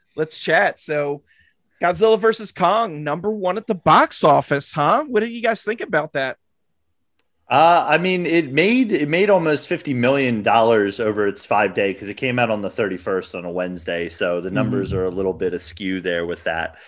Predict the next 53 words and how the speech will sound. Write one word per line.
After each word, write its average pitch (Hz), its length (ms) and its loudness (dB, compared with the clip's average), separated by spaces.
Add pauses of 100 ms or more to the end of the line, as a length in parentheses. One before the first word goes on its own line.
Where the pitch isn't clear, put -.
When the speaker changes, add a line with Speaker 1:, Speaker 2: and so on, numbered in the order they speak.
(220)
Speaker 2:
Um, 98 240 -2
but 117 80 -2
it 123 60 -2
made 143 420 0
pretty 156 200 -4
much 156 200 -2
almost 127 260 -6
thirty 131 200 0
million 120 300 -2
over 104 160 -2
the 98 80 -4
weekend. 104 380 -4
And 92 120 -8
to 95 60 -6
put 131 200 -10
that 139 120 0
in 113 80 -6
comparison, 101 560 -2
this 98 160 -10
is 135 60 -14
kind 160 180 -4
of 123 60 -2
the 107 60 -4
first 127 340 -4
movie, 107 480 -6 (380)
um, 92 600 -2 (200)
s-, - 80 -20
post-pandemic 110 1000 -2
that's, 98 220 -2
like, 92 140 -6
really 101 480 -4
skyrocketed. 87 960 -4
I 104 40 -6
mean, 104 180 -6
Tenet 143 420 -2
actually, 117 600 -4 (200)
if 101 140 -6
you 104 40 -6
think 127 220 -6
back 123 280 2
on 101 160 0
it, 95 120 -8
made 98 400 -4
twenty 147 300 -2
million 95 260 -4
its 90 140 -8
opening 92 280 -6
weekend, 90 400 -8
which 90 260 -6
for - 80 -16
my 98 160 -4
boy 104 260 -2
Nolan, 104 500 0